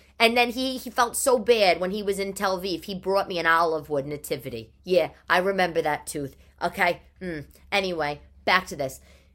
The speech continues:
Those type of nativities, those styles, those barn-looking nativities, they come from Italy. You could still buy them. <clears throat> And here they're very expensive.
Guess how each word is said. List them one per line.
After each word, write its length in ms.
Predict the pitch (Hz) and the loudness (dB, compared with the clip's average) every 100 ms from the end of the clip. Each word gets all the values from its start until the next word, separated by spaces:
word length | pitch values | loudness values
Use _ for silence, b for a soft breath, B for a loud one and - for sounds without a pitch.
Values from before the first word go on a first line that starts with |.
| b _ _ _ | b _ _ _
Those 580 | 151 214 247 302 320 - | 0 6 6 6 -2 -6
type 400 | - - 233 226 | -8 0 0 0
of 140 | 196 | -4
nativities, 920 | 190 180 - 170 110 - 202 139 135 131 | -4 -8 -4 -6 -6 -8 -8 -8 -10 0
those 280 | 190 240 - | 0 2 0
styles, 800 | - 208 190 190 165 127 135 | -2 0 2 2 0 -2 -2
those 200 | 185 185 143 - - | -2 -2 -4 -14 -2
barn-looking 840 | 202 190 202 214 196 208 208 196 | 2 2 0 -2 0 -2 -2 -4
nativities, 720 | 190 190 - 185 170 143 135 - _ _ _ _ _ - | -4 -6 -6 -6 -6 -10 -10 -14 _ _ _ _ _ -6
they 120 | 165 | -6
come 520 | 156 - 208 196 190 b b b - | -6 -4 -2 -2 -6 b b b -4
from 200 | 185 180 | -4 -2
Italy. 260 | 240 208 180 | -2 0 0
You 120 | 208 | -2
could 160 | - | -10
still 280 | - - 587 | -4 2 2
buy 300 | 208 190 208 | 2 2 2
them. 200 | 143 - - - | 0 -8 -18 -18
<clears throat> 140 | - | -6
And 280 | 277 247 214 | -2 0 -2
here 180 | 254 - | -4 2
they're 140 | 240 | 4
very 280 | 220 240 196 | 4 4 2
expensive. 680 | - - 202 208 - 120 | -2 -6 -4 -4 -6 -10